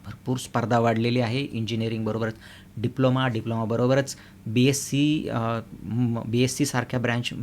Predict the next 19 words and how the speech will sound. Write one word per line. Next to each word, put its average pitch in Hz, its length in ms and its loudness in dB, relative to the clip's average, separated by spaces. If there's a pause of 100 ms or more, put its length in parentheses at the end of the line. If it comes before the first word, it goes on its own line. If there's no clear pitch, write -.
(240)
सारख्या 127 360 0
ट्रॅडिशनल 123 420 2
कोर्समध्ये 123 440 -4
सुद्धा 127 160 0
टेक्निकल 120 380 -4
सब्जेक्ट 117 560 0
आलेले 123 280 0
आहेत. 123 260 -4 (460)
बीसीए 127 420 2
सारखे, 131 500 0 (160)
एमसीए 123 360 0
सारख्यांचीही 127 760 -2
स्पर्धा 127 340 0
तुमच्याशी 123 800 -2
होत 123 320 -2
आहे. 127 260 2 (400)
त्याच्यामुळे 143 380 2 (300)
इथं 143 140 -2
स्पर्धा 110 340 -2